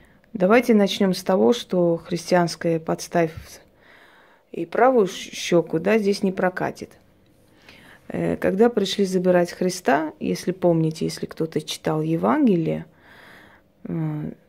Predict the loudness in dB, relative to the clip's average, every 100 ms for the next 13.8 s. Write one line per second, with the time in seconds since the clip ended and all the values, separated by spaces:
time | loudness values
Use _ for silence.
0 | _ -12 -6 0 -2 -2 -6 -2 0 0
1 | 0 0 2 2 2 4 2 2 0 2
2 | 2 2 0 0 0 -2 -6 -4 -4 -6
3 | -10 _ -10 -8 -2 2 2 2 -2 -4
4 | -6 -4 -4 -6 -10 _ _ _ _ _
5 | -2 2 6 6 6 4 0 -2 -4 -6
6 | -10 -10 _ -12 -10 -4 -4 -4 -2 -2
7 | -2 -2 -2 0 0 0 -2 -4 -8 -6
8 | 0 0 0 0 -4 -4 -6 -2 -2 -4
9 | -6 -4 -2 -2 -2 -10 -12 _ _ _
10 | -6 -6 -2 0 0 -2 -2 0 0 0
11 | -2 -6 -4 -4 -4 -2 0 0 -2 -2
12 | -6 -6 -4 -2 -4 -6 -6 -6 -2 -2
13 | 0 -2 0 0 0 -4 -8 -16